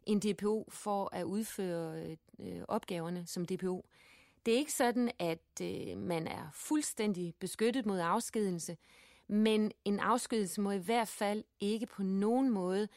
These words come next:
øh, være begrundet, øh, direkte eller indirekte i, øh, at man måske tidligere har været kritisk over for en ledelsesbeslutning om, hvordan man vil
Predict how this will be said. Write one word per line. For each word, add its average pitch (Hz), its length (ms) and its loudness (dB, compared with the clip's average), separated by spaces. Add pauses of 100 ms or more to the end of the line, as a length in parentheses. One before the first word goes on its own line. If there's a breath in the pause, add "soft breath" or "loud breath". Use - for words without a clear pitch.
(420 loud breath)
øh, 180 280 0
være 185 280 4
begrundet, 202 800 2 (120)
øh, 64 720 -8 (260)
direkte 214 380 2
eller 190 140 0
indirekte 190 540 0
i, 214 420 0 (480 loud breath)
øh, 180 320 -2 (440)
at 190 160 0
man 180 180 2
måske 185 240 -2
tidligere 226 380 0
har 202 80 -2
været 180 200 0
kritisk 220 360 0
over 190 220 4
for 180 240 0
en 175 120 0
ledelsesbeslutning 196 1040 -2
om, 190 140 0
hvordan 185 300 -2
man 202 200 0
vil 180 180 0